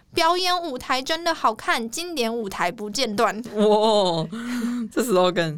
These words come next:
Speaker 1: 对，反正我就是自己很推，呃，Produce One oh one 系列的舞台。
Speaker 2: 嗯。
Speaker 1: 那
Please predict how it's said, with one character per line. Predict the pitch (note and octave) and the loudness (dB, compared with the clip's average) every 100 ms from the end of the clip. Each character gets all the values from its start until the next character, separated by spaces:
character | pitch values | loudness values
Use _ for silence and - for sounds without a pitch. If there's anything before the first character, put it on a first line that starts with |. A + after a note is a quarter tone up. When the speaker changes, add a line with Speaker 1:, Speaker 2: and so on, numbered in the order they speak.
| - | -6
Speaker 1:
对， | C4+ B3 A3+ | 0 2 0
反 | B3 C4+ | 0 0
正 | D#4+ G4+ | 2 0
我 | B3+ | 0
就 | B3+ | -2
是 | C#4+ D4 | -4 -4
自 | C#4+ | -4
己 | A#3+ | -4
很 | A3+ G#3 G3+ | -4 -6 -8
推， | - G#3 G#3 G#3 - - _ _ _ | -2 0 2 0 -2 -16 _ _ _
呃， | - A3 G3 | -2 0 0
Produce | B3+ G#3+ A#3 | -2 0 0
One | B3 A#3 A3+ | 2 2 4
oh | |
one | A3+ A#3 | 2 0
系 | B3 A3 | -2 2
列 | G#3+ | 2
的 | E3 | 0
舞 | D3+ | -4
台。 | - - - - | -8 -8 -6 -6
Speaker 2:
嗯。 | E3+ E3+ | -6 -2
Speaker 1:
那 | F3 C#4+ | 0 0